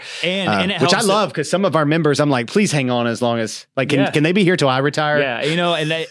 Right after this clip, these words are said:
Speaker 1: and I think we're in the same boat in that we are older with,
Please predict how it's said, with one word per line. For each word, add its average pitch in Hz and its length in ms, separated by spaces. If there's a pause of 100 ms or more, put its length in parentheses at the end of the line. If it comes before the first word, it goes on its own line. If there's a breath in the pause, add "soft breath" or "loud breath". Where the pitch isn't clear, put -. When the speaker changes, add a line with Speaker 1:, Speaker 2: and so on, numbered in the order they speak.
Speaker 1:
and 147 120
I 156 80
think 147 180
we're 160 120
in 180 80
the 151 80
same 147 240
boat 139 180
in 135 80
that 123 300
we 135 320
are 120 160 (180)
older 135 220
with, 120 180